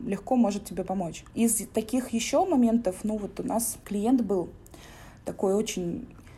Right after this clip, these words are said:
негативно настроенный, недовольный, э, имевший очень негативный опыт работы с другими страховыми. Вот, и,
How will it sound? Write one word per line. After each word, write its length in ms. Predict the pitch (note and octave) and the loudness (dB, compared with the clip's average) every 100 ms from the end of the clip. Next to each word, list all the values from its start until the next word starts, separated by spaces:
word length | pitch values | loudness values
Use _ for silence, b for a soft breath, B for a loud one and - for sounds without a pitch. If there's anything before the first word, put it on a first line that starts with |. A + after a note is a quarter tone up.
| B - | B 0
негативно 580 | G3+ B3 A#3+ B3+ G3+ F#3 | 2 4 4 4 4 2
настроенный, 640 | F#3 - A#3 C4 B3 F#3+ | 0 2 4 8 6 4
недовольный, 800 | F#3 F#3 F3 F#3 F3+ G3+ C4 C#4 - | 0 0 2 2 2 2 2 0 -2
э, 480 | F3+ F3+ F3+ F3+ F3+ - - - B B B B B - - | -2 0 2 2 0 -6 -14 -16 B B B B B -8 4
имевший 480 | A3 A#3 - G#3 | 6 6 4 -2
очень 360 | - G#3+ G#3+ G3+ | 0 0 2 0
негативный 520 | G3 F#3+ G3 F#3 F#3 | 0 0 -2 -4 0
опыт 260 | F#3 F#3 F3 | -2 -2 -2
работы 340 | F#3 F#3 F#3 | 0 0 -2
с 60 | F3 | -4
другими 440 | E3 F#3+ F3+ E3+ | -4 -4 -4 -4
страховыми. 680 | E3 - E3+ E3 F#3+ C4 A#3 A#3+ B B B B B B | -6 -10 -6 -4 2 4 4 -2 B B B B B B
Вот, 440 | G3 G3+ F#3 - - | 0 2 0 -4 -6
и, 520 | A3 F#3+ F#3+ F3+ F3 | -4 -2 0 2 0